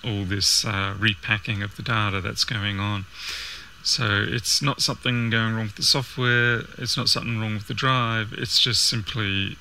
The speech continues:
taking a lot longer to repack things. Whereas if everything's already packed as close as possible at the front, then there isn't a big issue, which should happen fairly quickly.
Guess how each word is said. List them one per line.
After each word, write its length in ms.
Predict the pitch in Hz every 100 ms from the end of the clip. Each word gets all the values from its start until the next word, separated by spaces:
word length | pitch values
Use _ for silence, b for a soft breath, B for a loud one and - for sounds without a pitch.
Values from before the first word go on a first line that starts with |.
| -
taking 320 | 127 104 110
a 60 | 101
lot 120 | 95
longer 200 | 107 101
to 80 | 98
repack 460 | 101 95 117 113
things. 420 | - 120 110 113 - B B B -
Whereas 240 | 123 101
if 60 | 107
everything's 400 | 107 95 107 107
already 440 | 104 104 98 98 - -
packed 320 | - 123 104 -
as 100 | 104
close 360 | - 113 -
as 80 | 113
possible 340 | - 117 -
at 100 | 110
the 60 | 113
front, 300 | - 131 117 B B B B - -
then 320 | 110 101 98
there 140 | 101
isn't 180 | 101 95
a 60 | 92
big 200 | 104 95
issue, 380 | 98 - 101
which 100 | 95
should 160 | - - - - -
happen 320 | 135 110 - 98
fairly 240 | 107 92
quickly. 380 | - 120 -